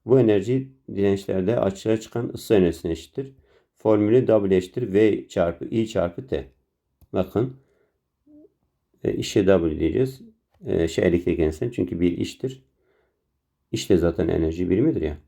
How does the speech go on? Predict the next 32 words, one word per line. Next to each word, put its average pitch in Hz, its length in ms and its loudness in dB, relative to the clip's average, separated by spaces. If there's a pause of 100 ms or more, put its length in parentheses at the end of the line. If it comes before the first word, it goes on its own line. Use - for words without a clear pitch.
(360)
V 131 180 2
çarpı 95 460 0 (160)
I 117 200 -4
çarpı 82 460 -2
T. 67 200 -4 (640)
Yani, 98 260 0 (260)
e, 87 340 2 (340)
volt, 120 400 2 (380)
akım, 127 520 -4 (380)
bir 92 80 -6
de 123 220 2
zaman. 85 400 2 (540)
Eğer 117 500 0
V 131 300 2 (140)
I 139 180 -2
çarpı 101 360 2
R 87 60 4
olursa, 85 460 -4
bakın, - 220 -6 (100)
I 101 180 -4
çarpı 87 380 -6
R, 90 240 0 (120)
V'yi 87 180 4
yerine 85 240 4
yazdığımız 76 360 0
zaman 107 200 0
burada 92 340 0 (420)
bir 101 100 -6
tane 90 280 2
daha 87 180 4
I 98 280 0
var. 110 180 0